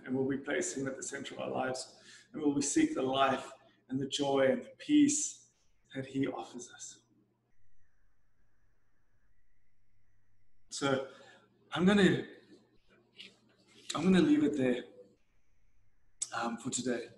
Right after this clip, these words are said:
Just a short word today, guys. Um,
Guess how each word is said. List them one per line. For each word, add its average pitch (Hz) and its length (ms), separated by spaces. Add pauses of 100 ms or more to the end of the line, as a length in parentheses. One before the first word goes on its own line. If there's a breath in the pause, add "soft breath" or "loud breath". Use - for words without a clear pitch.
(200)
Just - 200
a 170 60
short 147 340
word 127 160
today, 120 280
guys. 117 380 (600 soft breath)
Um, 127 320